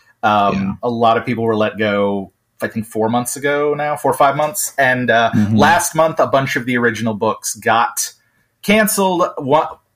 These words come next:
Speaker 1: my book with Skylar Patridge was one of those. Um,
Speaker 2: Oh, yeah.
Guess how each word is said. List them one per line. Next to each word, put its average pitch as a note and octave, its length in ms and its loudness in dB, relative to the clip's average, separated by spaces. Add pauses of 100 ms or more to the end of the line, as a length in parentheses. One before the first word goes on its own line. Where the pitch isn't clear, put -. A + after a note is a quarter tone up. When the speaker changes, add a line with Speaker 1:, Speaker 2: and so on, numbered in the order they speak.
(120)
Speaker 1:
my D#3+ 560 2
book D3+ 260 2
with C3+ 140 0
Skylar B2+ 400 2
Patridge B2 420 -2
was G2+ 180 -6
one B2 160 0
of E3 120 -4
those. F3 400 -2 (480)
Um, G#2 440 0
Speaker 2:
Oh, F2 400 0
yeah. D#2+ 180 -6